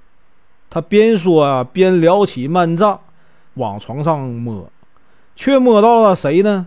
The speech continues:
<laughs> 摸到了智深的肚皮。这个智深呐，趁这个机会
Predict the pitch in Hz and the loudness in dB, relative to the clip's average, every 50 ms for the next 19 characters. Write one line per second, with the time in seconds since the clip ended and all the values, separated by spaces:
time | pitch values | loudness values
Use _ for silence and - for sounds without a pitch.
0 | - - 180 165 135 131 147 147 147 147 160 165 151 143 135 127 - - 175 160 | -8 -4 -4 -4 -2 -4 -4 -4 0 0 2 2 2 0 -2 -6 -6 -6 -6 -4
1 | 131 151 139 127 127 120 120 113 107 104 - - - - 214 196 160 123 104 95 | -4 -4 -6 -6 -8 -10 -10 -12 -14 -16 -18 -20 -16 -10 -8 -8 -6 -8 -8 -10
2 | 107 101 110 143 190 - - - - - - - - - 254 262 208 - 302 311 | -10 -12 -12 -12 -14 -18 -20 -20 -20 -20 -20 -20 -10 -6 -6 -4 -4 0 0 2
3 | 269 175 214 214 180 151 139 143 139 131 117 101 82 80 - - - - - - | 2 4 4 2 2 0 -2 -4 -4 -4 -4 -8 -10 -16 -20 -20 -20 -20 -20 -20
4 | - - - - - - 277 285 269 269 262 226 226 160 185 156 127 107 117 135 | -20 -20 -20 -10 -2 -2 0 0 2 0 2 2 2 0 0 -4 -4 -6 -6 -8
5 | 156 | -10